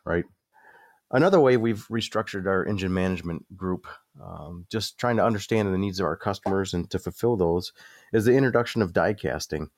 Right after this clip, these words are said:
We, uh, launched a couple of years ago die casting down in our, uh, Los Mochis, Mexico facility,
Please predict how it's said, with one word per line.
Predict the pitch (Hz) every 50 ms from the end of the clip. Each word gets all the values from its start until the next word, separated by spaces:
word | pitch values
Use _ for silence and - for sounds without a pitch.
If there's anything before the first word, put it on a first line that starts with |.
| _ _ _ _ _ _ -
We, | 101 117 120 117 113 110 104
uh, | - - 85 85
launched | 82 110 107 113 127 127 - - - - - -
a | - 107 113 113
couple | - - 180 175 170 147
of | 131
years | 143 143 127 110
ago | 98 104 98 92 90
die | - 104 104 113
casting | - - 90 80 85 - - 90 85 87
down | 85 90 90 92
in | 92 87 87
our, | 82 85 85 80 82 - - 92 - - _ -
uh, | 90 87 85
Los | 90 92 98 92 -
Mochis, | 98 95 95 - - 92 90 - - - 90
Mexico | 92 104 98 - - - - 85 82
facility, | - 87 - - 92 85 85 85 78 87 87